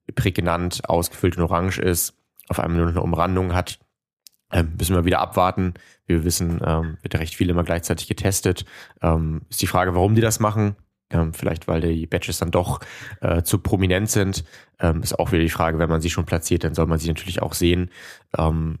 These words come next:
meine persönliche Meinung ist sowieso, dass teilweise zu viele Badges sind, noch irgendwie mit Amazon-Tipp und so weiter.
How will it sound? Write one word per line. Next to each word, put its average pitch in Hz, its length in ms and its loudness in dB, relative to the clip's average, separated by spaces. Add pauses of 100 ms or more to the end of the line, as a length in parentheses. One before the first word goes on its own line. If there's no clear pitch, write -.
(140)
meine 85 240 -2
persönliche 90 360 0
Meinung 85 280 0
ist 85 100 -2
sowieso, 87 320 4
dass 92 160 2
teilweise 87 380 2
zu - 100 -2
viele 90 240 0
Badges 92 360 0
sind, 90 360 -2
noch 85 120 -8
irgendwie 80 200 -2
mit 80 180 -4
Amazon-Tipp 87 840 -2
und 82 180 -8
so 82 120 -2
weiter. 92 420 2